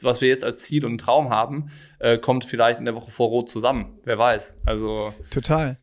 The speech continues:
Speaker 1: mal gucken.
Speaker 2: Mir ist grad noch was eingefallen, das können wir nochmal so mit, mit, mit aufnehmen einfach jetzt. Finde ich ultra spannend, weil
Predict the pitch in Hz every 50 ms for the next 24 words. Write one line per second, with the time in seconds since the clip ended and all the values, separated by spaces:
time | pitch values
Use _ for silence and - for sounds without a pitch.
0 | _ - 120 113 - - 139 135 151 156 - - 143 143 131 160 185 190 160 131
1 | - 147 143 139 139 131 - 139 139 143 147 147 139 - - - 143 147 147 139
2 | 139 139 135 131 135 139 139 135 135 127 185 - 117 131 127 123 123 131 127 123
3 | - - 143 165 - 156 131 127 - 127 123 120 127 120 131 127 143 165 - -
4 | _ _ _ _ _ _ _ _ _ _ _ _ _ - 151 139 131 - - -
5 | 170 170 165 160 147 - - - 143 143 139 143 165 175 - - 151 135 135 139
6 | 156 190 247